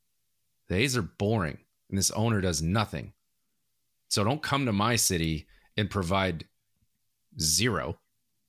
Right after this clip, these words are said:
He's gotta sell.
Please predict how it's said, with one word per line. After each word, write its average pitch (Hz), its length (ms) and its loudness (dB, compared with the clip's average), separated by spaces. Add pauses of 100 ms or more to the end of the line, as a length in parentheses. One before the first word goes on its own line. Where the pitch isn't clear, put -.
(1900)
He's 110 180 0
gotta 135 240 4
sell. - 480 0